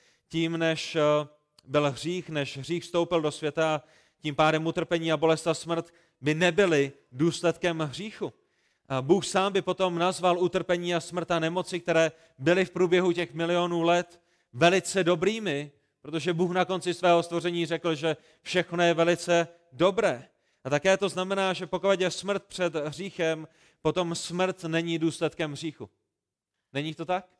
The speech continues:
Pokud máte smrt a utrpení a bolesti před hříchem, potom smrt, bolesti a utrpení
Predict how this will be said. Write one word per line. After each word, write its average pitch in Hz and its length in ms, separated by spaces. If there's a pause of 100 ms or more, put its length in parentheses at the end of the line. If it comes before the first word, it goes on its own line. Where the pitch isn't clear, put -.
(440)
Pokud 151 320
máte 156 320
smrt 190 420
a 175 80
utrpení 175 500
a 160 60
bolesti 170 440
před 170 260
hříchem, 147 720 (360)
potom 151 320
smrt, 170 420
bolesti 170 420
a 170 40
utrpení 151 680